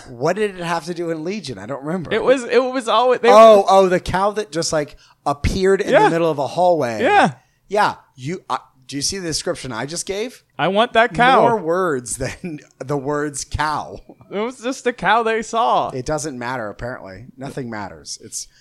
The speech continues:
Speaker 1: some things are thrown in to be, like, metaphorical and weird.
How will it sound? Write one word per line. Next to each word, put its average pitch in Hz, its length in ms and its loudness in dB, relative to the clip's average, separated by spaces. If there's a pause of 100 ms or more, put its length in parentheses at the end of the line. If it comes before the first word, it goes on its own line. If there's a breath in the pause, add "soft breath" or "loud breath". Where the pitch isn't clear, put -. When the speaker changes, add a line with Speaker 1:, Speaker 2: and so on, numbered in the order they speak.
(140)
Speaker 1:
some 170 260 -2
things 151 300 -2
are 139 80 -2
thrown 143 340 -4
in 135 200 -4
to 123 100 -10
be, 113 180 -8
like, 104 220 -10
metaphorical 110 760 -10
and 95 160 -16
weird. 92 380 -14